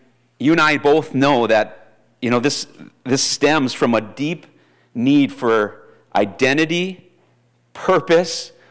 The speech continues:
belonging that is only found in Jesus Christ. One statistic shows that one-third of teens report not having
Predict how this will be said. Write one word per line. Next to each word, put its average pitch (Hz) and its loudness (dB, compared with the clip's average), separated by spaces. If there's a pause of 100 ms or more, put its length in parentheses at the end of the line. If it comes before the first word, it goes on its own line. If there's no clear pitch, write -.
(140)
belonging 131 0 (680)
that 120 2
is 120 -4
only 170 2
found 160 2
in 135 -2
Jesus 127 -2
Christ. - -2 (1200)
One 139 2
statistic 156 -2
shows 165 2
that 135 4
one-third 175 4
of 139 -2
teens 165 2
report 147 2
not 147 2
having 156 2